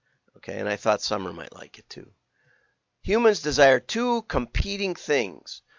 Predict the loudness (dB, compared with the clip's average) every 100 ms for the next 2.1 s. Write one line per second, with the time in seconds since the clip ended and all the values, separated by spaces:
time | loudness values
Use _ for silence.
0 | _ -4 0 8 10 10 8 8 8 6
1 | 4 -4 -2 2 2 0 -2 -2 -2 -6
2 | -8